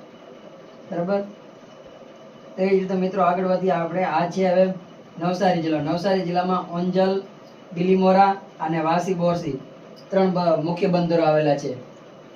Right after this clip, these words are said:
તેવી જ રીતે મિત્રો હવે આપણે આગળ વધશું, છેલ્લો જિલ્લો અને વલસાડ, વલસાડના છેલ્લા બંદરો. ઉમરગામ, ઉમરગામ, નારગોલ,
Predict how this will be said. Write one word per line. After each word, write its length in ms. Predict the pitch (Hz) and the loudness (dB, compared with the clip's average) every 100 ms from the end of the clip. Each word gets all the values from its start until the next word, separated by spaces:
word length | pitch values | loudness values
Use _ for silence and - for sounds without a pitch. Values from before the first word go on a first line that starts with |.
| - - | -20 -8
તેવી 280 | 180 196 190 | -2 0 2
જ 20 | |
રીતે 180 | 190 190 | 0 0
મિત્રો 280 | 185 185 185 | 0 2 2
હવે 140 | 175 | 4
આપણે 260 | 175 175 175 | 4 4 2
આગળ 180 | 175 170 | 0 -2
વધશું, 360 | 170 - 196 | -4 -4 -6
છેલ્લો 280 | - 175 175 | -4 -2 -2
જિલ્લો 260 | 160 165 185 | -2 0 0
અને 280 | - 160 | -2 -4
વલસાડ, 580 | 160 160 170 170 - - | -2 -2 -2 -4 -4 -4
વલસાડના 460 | 160 170 165 160 160 | -4 -2 -2 0 -4
છેલ્લા 260 | 160 151 | -4 -4
બંદરો. 420 | 151 143 135 131 127 - - - - - - - - - 185 | -2 -4 -6 -8 -8 -12 -20 -20 -20 -20 -20 -20 -20 -12 -2
ઉમરગામ, 640 | 185 196 190 202 202 202 - - - - - - 190 | 0 2 2 2 0 -2 -10 -20 -20 -20 -20 -14 -6
ઉમરગામ, 540 | 185 185 185 196 185 | 0 0 2 0 0
નારગોલ, 580 | 160 165 175 175 196 196 | -2 -2 -2 0 0 0